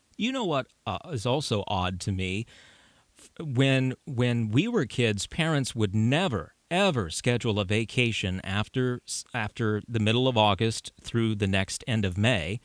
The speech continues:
because usually we got out at the end of May and had until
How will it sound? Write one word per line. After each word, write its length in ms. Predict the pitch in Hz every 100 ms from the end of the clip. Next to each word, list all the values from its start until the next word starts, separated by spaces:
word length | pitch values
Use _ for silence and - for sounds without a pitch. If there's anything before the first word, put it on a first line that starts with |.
| - _
because 300 | 123 113 90
usually 360 | 120 127 127
we 140 | 120 113
got 200 | 104 98
out 160 | 110
at 100 | 117
the 160 | - 107
end 200 | 127 127
of 100 | 123
May 400 | 104 92 87 104
and 140 | 101 92
had 240 | 98 107
until 480 | 101 95 113 104 104